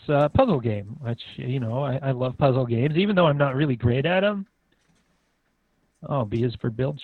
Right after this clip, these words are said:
shirt, Ian. Very nice. Uh, but, yeah, it's, it's a really fun puzzle game. I'd, I'd recommend, uh, Dave, you should claim the puzzle. You might enjoy the puzzles when you get your P S five,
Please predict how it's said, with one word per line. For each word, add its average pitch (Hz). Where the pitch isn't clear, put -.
shirt, -
Ian. 113
Very 127
nice. 113
Uh, 117
but, 147
yeah, 156
it's, 139
it's 196
a 214
really 202
fun 151
puzzle 123
game. 113
I'd, 135
I'd 147
recommend, 151
uh, 131
Dave, 131
you 127
should 120
claim 123
the 117
puzzle. 117
You 147
might 147
enjoy 127
the 113
puzzles 110
when 117
you 113
get -
your 120
P 131
S 117
five, 127